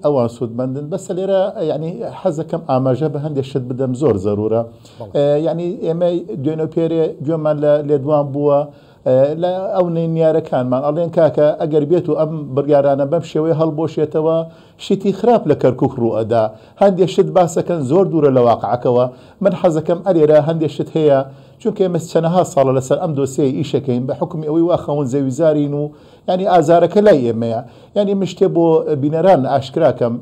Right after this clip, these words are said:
Speaker 1: ئێمە، ئێ، خاسەتەن قەرارێکی مەجلس قیادە سەورە هەیە، پێڵێن قەرار سێسەد و شەست و نۆ لە سی و یەکی سێی هەزار و نۆسەد و حەفتا و پێنج لەلایەن مەجلس قیادە سەورە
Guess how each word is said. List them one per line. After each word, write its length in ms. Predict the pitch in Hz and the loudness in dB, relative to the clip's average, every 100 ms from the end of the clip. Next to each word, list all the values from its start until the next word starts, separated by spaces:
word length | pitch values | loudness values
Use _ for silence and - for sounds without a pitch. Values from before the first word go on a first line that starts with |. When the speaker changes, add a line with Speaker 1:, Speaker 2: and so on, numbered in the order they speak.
| - | -4
Speaker 1:
ئێمە، 300 | 147 160 185 180 - _ _ _ _ - | -2 0 -2 -4 -10 _ _ _ _ -4
ئێ، 100 | 135 135 139 139 139 - - - | 0 2 2 2 0 -4 -16 -8
خاسەتەن 520 | 196 180 175 156 143 135 | -2 -2 -4 -6 -6 -4
قەرارێکی 500 | 143 170 170 165 - 123 | -2 0 0 -2 -4 -6
مەجلس 280 | 147 165 165 - | -6 -8 -10 -6
قیادە 280 | 143 139 151 | -2 -2 -2
سەورە 260 | - 151 151 135 | -4 -2 -2 -2
هەیە، 180 | 120 117 | -2 -2
پێڵێن 280 | 180 180 165 160 | -2 -4 -4 -6
قەرار 220 | 147 165 139 | -4 -4 -6
سێسەد 300 | 127 - 165 | -8 -8 -10
و 60 | 151 | -10
شەست 240 | - 151 - | -8 -10 -6
و 40 | 107 | -6
نۆ 120 | 104 104 104 _ _ _ | -6 -8 -12 _ _ _
لە 80 | 127 131 | -4 -4
سی 120 | - 139 | -4 -6
و 40 | 156 | -4
یەکی 300 | 190 - 127 120 - | -6 -6 -8 -8 -4
سێی 220 | 185 160 127 | -2 -2 -2
هەزار 280 | 120 165 156 | -2 0 0
و 80 | 123 | -2
نۆسەد 260 | 120 - - | -6 -6 -8
و 40 | 139 | -6
حەفتا 260 | 131 - 127 | -8 -6 -6
و 80 | 117 | -4
پێنج 260 | 175 180 170 - _ _ - | -4 -4 -6 -16 _ _ -4
لەلایەن 340 | 127 127 170 156 | 0 2 0 0
مەجلس 260 | 127 117 113 - | -4 -6 -8 -4
قیادە 260 | 123 120 120 | -2 -2 -6
سەورە 240 | 123 165 | -4 -2